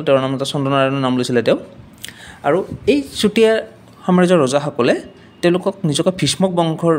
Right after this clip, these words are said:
মানে ভীষ্মক ৰজাৰ বংশধৰ বুলি কৈছিলে। এতিয়া ভীষ্মক কোন আছিলে মনত আছে? আমি যেতিয়া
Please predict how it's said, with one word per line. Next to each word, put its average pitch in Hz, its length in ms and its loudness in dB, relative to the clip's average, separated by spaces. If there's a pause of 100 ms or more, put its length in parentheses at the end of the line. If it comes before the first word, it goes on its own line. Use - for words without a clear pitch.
মানে 147 200 -2
ভীষ্মক 175 340 -2
ৰজাৰ 170 240 2
বংশধৰ 135 340 0
বুলি 107 140 0
কৈছিলে। - 320 -8
এতিয়া 147 200 -2
ভীষ্মক 180 340 0
কোন 190 140 2
আছিলে 180 240 -2
মনত 170 240 0
আছে? 156 140 -2 (460)
আমি 160 180 0
যেতিয়া 185 260 4